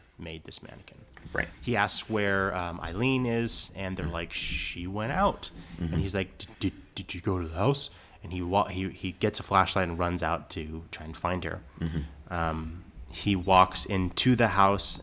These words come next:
Speaker 1: and in, like, a back way into a, like, a, a dark hallway that is filled with mannequins. And he's,
Speaker 2: Mm-hmm.
Speaker 1: he's like, "Dave, Dave,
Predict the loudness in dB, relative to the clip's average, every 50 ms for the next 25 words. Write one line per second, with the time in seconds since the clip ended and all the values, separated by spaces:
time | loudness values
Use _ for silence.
0 | -4 -2 -2 0 0 -2 -2 -4 -4 -6 -4 -4 -6 -6 -4 -4 -2 0 0 0
1 | 0 -2 -4 2 4 6 6 6 4 2 -2 -2 0 0 0 0 0 -2 -4 -8
2 | -14 -20 -20 -20 -20 -20 -14 -4 0 0 0 2 2 4 4 6 6 6 4 2
3 | -4 -8 -2 0 0 2 4 2 2 2 0 -4 -4 -2 2 6 6 6 6 4
4 | 0 0 0 2 2 2 2 0 0 0 0 0 0 -2 -2 -4 -6 -8 -14 -16
5 | -14 -12 -10 -10 -10 -10 -8 0 4 4 4 4 4 2 -2 -2 -2 -2 -2 -2
6 | -2 -4 -6 -8 -8 -8 -8 -8 -8 -12 -12 -6 2 4 4 4 6 4 4 2
7 | 2 2 -2 -2 0 0 0 -2 0 2 4 6 6 6 4 0 -6 -4 2 4
8 | 4 4 4 0